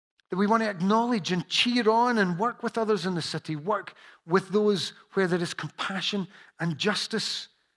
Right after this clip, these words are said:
at work. We, we speak about ourselves. We said our values would be compassionate advocacy and humble unity. That compassionate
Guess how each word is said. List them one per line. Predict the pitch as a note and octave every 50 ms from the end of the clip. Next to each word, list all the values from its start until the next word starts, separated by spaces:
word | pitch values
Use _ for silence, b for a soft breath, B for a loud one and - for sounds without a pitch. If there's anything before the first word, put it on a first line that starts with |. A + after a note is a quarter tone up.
| _ _ _ _ _ _ D3+ _ -
at | E3+ E3+ D3 D3
work. | D3 D3 - _ _ - _ _ _ _ _ _ _ _ _ _ _ _ _ _ _ _ b b b b b b b b b -
We, | F3 F#3 G#3 F#3
we | F3+ F#3+
speak | - - - - - - - A3+ - A3+
about | G3 G#3 G3+ E3+
ourselves. | F3 D#3 - F3 E3 D3
We | E3
said | C#3+ - G3+ F3+
our | F3+ F3 D3+
values | C3 F3 E3+ F3+ G3+ G#3+ G#3+ G3+ D#3 E3
would | E3 C#3
be | F3 E3
compassionate | - - F3 E3+ - - - - G#3 G#3+ G3 - - A3 G3+ - - - -
advocacy | E3+ E3+ F#3+ G3 E3 F3 G#3 - - G#3+ G3+ - - G#3 D3+ A2 - _ _ _ _ _ _ _ _ _ _ _ _ _ _ _ _ _ _ _ _ _ _ _ _ _ _ _ -
and | - D#3+
humble | D3+ - - - G#3 G3+ G3 F3+ F3+ F3 D#3+
unity. | C#3+ E3 F#3+ F#3+ G#3 G3+ - G3+ E3+ B2+ - _ _ _ _ _ _ _ _ _ _ _ _ _ _ _ _ _ _ _ _ _ _ _ -
That | - F#3+ F#3+ -
compassionate | F#3 E3 - - - - - G#3+ G3 - - G#3 F#3+ E3+